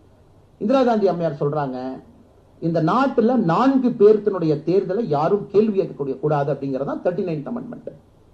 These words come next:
அந்த நான்கு பேர் யாருன்னா, பிரதமர், ஜனாதிபதி, துணை ஜனாதிபதி, ஸ்பீக்கர். இந்த நான்கு பேரை நம்ம தேர்ந்தெடுத்த பிறகு யாருக்கும் எப்படி தேர்ந்தெடுத்தீங்கன்னு கேட்கிற அதிகாரத்தை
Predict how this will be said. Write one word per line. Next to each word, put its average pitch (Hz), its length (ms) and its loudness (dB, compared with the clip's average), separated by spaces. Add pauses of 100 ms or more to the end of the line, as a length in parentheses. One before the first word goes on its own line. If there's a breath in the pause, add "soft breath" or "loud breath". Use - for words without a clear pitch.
(280)
அந்த 180 160 -2
நான்கு 220 420 4
பேர் 196 260 4
யாருன்னா, 147 360 0 (180)
பிரதமர், 135 500 -2 (960)
ஜனாதிபதி, 143 640 0 (720)
துணை 214 260 6
ஜனாதிபதி, 127 560 -4 (120)
ஸ்பீக்கர். 165 440 -8 (100)
இந்த 151 180 -4
நான்கு 254 600 2
பேரை 196 380 2 (160)
நம்ம 165 180 0
தேர்ந்தெடுத்த 202 760 4
பிறகு 127 400 -2 (760)
யாருக்கும் 262 760 0 (120)
எப்படி 311 420 4 (120)
தேர்ந்தெடுத்தீங்கன்னு 202 720 0
கேட்கிற 185 320 -2
அதிகாரத்தை 180 640 0